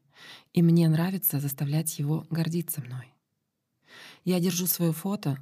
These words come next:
где я первоклашка, рядом с кроватью, чтобы каждое утро напоминать себе, что я дитё Божье. Когда я сталкиваюсь с трудной ситуацией или кто-то меня бесит, я останавливаюсь на секунду, чтобы решить, что мне делать.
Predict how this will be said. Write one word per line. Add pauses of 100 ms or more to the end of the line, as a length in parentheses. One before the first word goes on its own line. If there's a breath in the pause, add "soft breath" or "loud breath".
(120)
где
я
первоклашка, (320 loud breath)
рядом
с
кроватью, (380)
чтобы
каждое
утро
напоминать
себе, (320 loud breath)
что
я
дитё
Божье. (800 loud breath)
Когда
я
сталкиваюсь
с
трудной
ситуацией
или
кто-то
меня
бесит, (460 loud breath)
я
останавливаюсь
на
секунду,
чтобы
решить,
что
мне
делать.